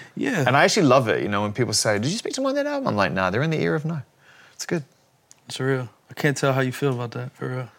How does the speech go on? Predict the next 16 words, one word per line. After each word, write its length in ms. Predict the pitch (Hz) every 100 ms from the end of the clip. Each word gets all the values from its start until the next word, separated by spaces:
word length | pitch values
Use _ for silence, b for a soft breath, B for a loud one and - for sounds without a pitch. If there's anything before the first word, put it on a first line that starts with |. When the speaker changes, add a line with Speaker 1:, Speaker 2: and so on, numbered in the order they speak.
| _ _
Speaker 2:
Depends 560 | 208 226 311 208 - - - - -
if 80 | -
I 40 |
like 220 | 160 269
them 100 | -
or 80 | 117
Speaker 1:
Yeah, 100 | 117
I 100 | 139
Speaker 2:
not. 40 | 135
Speaker 1:
can't, 160 | 156 131
I 140 | 139
can't 260 | 143 170 151
tell 280 | 170 156 139
where 140 | 139
you're, 260 | 135 131 127
um, 280 | 127 127